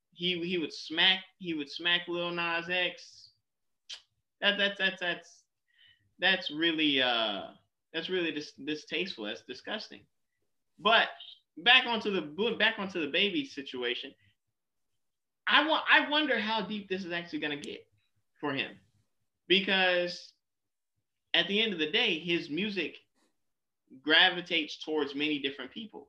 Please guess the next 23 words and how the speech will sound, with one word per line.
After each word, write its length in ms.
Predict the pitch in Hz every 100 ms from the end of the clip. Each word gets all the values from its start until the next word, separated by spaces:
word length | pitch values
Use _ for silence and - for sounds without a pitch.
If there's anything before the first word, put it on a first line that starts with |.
| -
kids, 580 | 127 151 175 175 - _ _ _ _ _ _ _ _ _ _
people 220 | 143 151 -
from 160 | 156
the 80 | 151
L 180 | 147 151
G 140 | 151
B 180 | 151 151
T 140 | 156
Q 220 | 151 170 170
community, 600 | 165 160 170 175 190 - _ _ _ _ _ _ _ _ _ -
straight, 460 | - 156 180 - _ _ _
male 380 | 120 135 165 170 160
and 240 | 170 175
female. 460 | 170 170 180 190 202 - _ _
He 220 | - 175
makes 320 | 185 196 185 170
music 400 | 226 185 160 - _ _ - _ 139
that 220 | 143 151 - - _ -
everybody 560 | 175 196 175 170 165
seem-, 380 | 170 170 170 165
seems 360 | - 180 175 175
to 80 | 170
like. 300 | 214 180